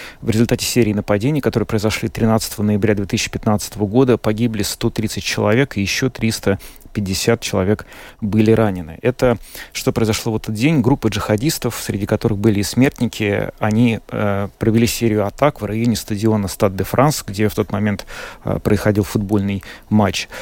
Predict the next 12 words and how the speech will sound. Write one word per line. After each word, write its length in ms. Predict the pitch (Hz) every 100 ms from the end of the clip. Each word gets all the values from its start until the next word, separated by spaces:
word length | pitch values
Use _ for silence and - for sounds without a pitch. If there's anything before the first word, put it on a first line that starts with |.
| - -
И 100 | 123
вот 200 | 120 113
этот 180 | 107
суд 280 | - 123 - -
закончился, 840 | 110 104 - 160 139 117 - 120 -
и 260 | - 113 110 - - - -
подсудимые 500 | - 110 101 120 110
получили 540 | 98 98 - - 110
приговоры 600 | - - 98 107 117 110
разной 260 | 101 95 98
степени 320 | - - 95
тяжести. 460 | 92 - - -